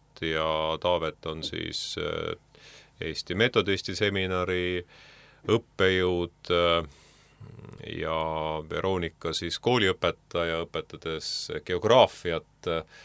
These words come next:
olles siis ise praktikas maailma geograafiat, äh, oma silmade ja jalgadega palju, äh, läbinud. Äh, hiljuti Taavet, äh, koos, äh,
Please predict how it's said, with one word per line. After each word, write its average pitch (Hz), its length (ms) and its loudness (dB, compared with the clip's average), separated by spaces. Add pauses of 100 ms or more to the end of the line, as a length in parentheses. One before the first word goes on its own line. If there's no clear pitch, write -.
(400)
olles 82 360 -4
siis 85 200 -4
ise 90 300 0 (100)
praktikas - 920 -2
maailma 82 440 2
geograafiat, 82 1000 -2
äh, 78 220 -2 (640)
oma 82 300 -6
silmade 80 520 -4
ja 85 100 2
jalgadega 78 720 -2 (460)
palju, 80 420 -2 (460)
äh, - 60 -10 (400)
läbinud. 95 840 2
Äh, 80 560 -4
hiljuti 80 720 -8 (180)
Taavet, 85 640 -4
äh, 78 160 -8
koos, 76 640 -6
äh, 82 160 -8